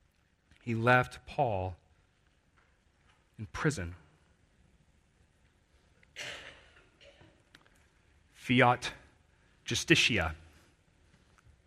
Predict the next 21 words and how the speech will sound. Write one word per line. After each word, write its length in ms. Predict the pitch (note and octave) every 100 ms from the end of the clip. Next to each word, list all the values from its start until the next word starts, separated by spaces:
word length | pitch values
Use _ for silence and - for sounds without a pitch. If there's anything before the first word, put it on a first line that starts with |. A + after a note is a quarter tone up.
| _ -
It's 80 | A2+
a 40 |
Latin 360 | A2+ C#3+ C#3 B2+
phrase 520 | - C3+ B2 A#2+ A2+
used 180 | C3 B2
in 100 | A#2+
Roman 320 | C3+ C3 A#2+
courts. 380 | - D3 C3 B2+
I 40 |
don't 140 | C#3
know 220 | C#3+ B2 A#2 - -
when 140 | E3
it 100 | C3
begun. 280 | B2+ C#3+ D3
I 60 |
don't 120 | D3 D#3
know 100 | C#3+
if 80 |
it 40 | C#3
was 120 | B2+
actually 360 | D#3 D#3 C#3